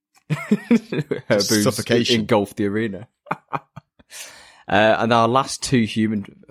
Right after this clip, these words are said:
Speaker 1: uh, fighters, I quite like these ones because I just think, how,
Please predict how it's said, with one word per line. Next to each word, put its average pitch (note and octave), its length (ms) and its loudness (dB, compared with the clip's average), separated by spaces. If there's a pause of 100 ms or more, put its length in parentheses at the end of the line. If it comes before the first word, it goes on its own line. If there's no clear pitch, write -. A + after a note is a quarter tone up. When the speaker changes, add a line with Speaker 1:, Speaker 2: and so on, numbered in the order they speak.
Speaker 1:
uh, F#2 260 -2
fighters, F2+ 640 -4 (380)
I A2 140 4
quite D#3+ 180 2
like G#2+ 180 4
these F2+ 180 -4
ones F2 220 -8
because A2 320 -2
I A2 180 0
just A#2 220 -4
think, G#2+ 300 -2
how, C3+ 560 0